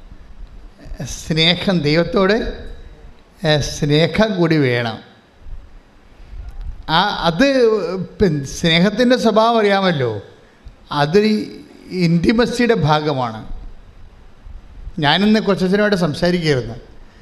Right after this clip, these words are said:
അതായത് പലപ്പോഴും പള്ളി പ്രസംഗങ്ങളിൽ വരുന്നൊരു പ്രത്യേകത, അതൊരു knowledge transferring ആയിട്ടാണ് അതിൻ്റെ processing നടക്കുന്നത്. ദൈവത്തെക്കുറിച്ചുള്ള അറിവുകൾ ജനങ്ങൾക്ക് പകർന്നു കൊടുക്കുക. പക്ഷേ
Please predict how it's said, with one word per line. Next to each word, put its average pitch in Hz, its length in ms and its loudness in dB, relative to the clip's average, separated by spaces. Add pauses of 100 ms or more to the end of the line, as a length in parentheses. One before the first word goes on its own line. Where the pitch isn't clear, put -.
(340)
അതായത് 180 680 0
പലപ്പോഴും 220 580 2
പള്ളി 196 280 2
പ്രസംഗങ്ങളിൽ 214 760 0
വരുന്നൊരു 190 520 2
പ്രത്യേകത, 180 500 2 (800)
അതൊരു 226 280 4 (140)
knowledge 220 520 4
transferring 208 720 2
ആയിട്ടാണ് 180 640 2
അതിൻ്റെ 165 260 0
processing 156 600 -2
നടക്കുന്നത്. 131 560 -4 (1160)
ദൈവത്തെക്കുറിച്ചുള്ള 208 800 2
അറിവുകൾ 160 640 2 (420)
ജനങ്ങൾക്ക് 170 460 2
പകർന്നു 160 480 0
കൊടുക്കുക. 143 460 -2 (1300)
പക്ഷേ 262 220 2